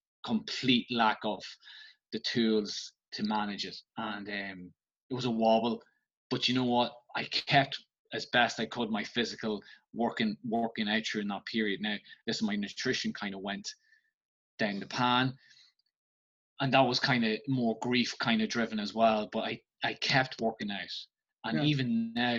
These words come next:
Speaker 1: over this lockdown, I, I think I've actually worked out more than, than I have before. And I think it's, for me, I'm finding it, it's the key to kinda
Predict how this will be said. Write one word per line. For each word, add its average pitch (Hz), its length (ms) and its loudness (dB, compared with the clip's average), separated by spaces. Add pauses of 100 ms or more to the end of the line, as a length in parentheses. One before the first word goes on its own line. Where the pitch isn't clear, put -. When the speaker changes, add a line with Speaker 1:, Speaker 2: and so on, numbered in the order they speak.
(100)
Speaker 1:
over 107 160 -4
this 107 180 -2
lockdown, 113 500 0
I, 104 80 -4
I 113 260 -8
think 143 140 0
I've 127 100 4
actually 117 300 0
worked 110 220 -4
out 110 140 0
more 117 480 -2 (300)
than, 107 200 -2 (100)
than 110 120 -2
I 101 80 -2
have 104 360 0 (140)
before. 113 600 -2
And 107 120 -6
I 104 60 -8
think 123 220 -6 (280)
it's, - 600 2
for 120 100 0
me, 131 220 4
I'm 120 160 0
finding 110 400 0
it, 104 120 -6
it's 107 220 -6
the 110 100 -6
key 113 340 0
to 107 160 -8
kinda 107 380 -4